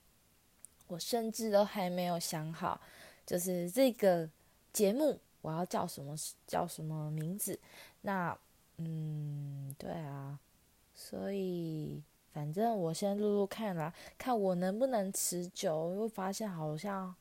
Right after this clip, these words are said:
好多人都在录啊，然后大家都感觉好专业，我觉得好厉害，好钦佩。我每次上班的时候，我都在就是非常专注的听，然后我就觉得大家谈吐很好，声音好听，言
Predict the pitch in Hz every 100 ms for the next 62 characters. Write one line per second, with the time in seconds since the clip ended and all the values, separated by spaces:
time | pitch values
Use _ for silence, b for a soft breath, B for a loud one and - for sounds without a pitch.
0 | _ - 180 233 247 190 185 196 185 202
1 | 170 - - B B B - 160 165 196
2 | 180 180 165 170 156 147 139 - - -
3 | 147 151 160 - B B B 151 156 160
4 | - - - 151 156 - - 151 - 160
5 | 160 175 175 B B B 180 175 160 160
6 | - 175 175 - 170 156 151 143 147 139
7 | - 151 175 156 147 156 165 170 165 -
8 | _ _ _ - - 156 160 - 247 208
9 | 185 190 185 202 170 156 - 175 180 B
10 | B 185 196 202 208 196 180 196 190 185
11 | - - 175 170 185 202 165 - 170 170
12 | 190 175 - 220 202 202 - 190 - -
13 | 190 - B B B - - 202 185 196
14 | 202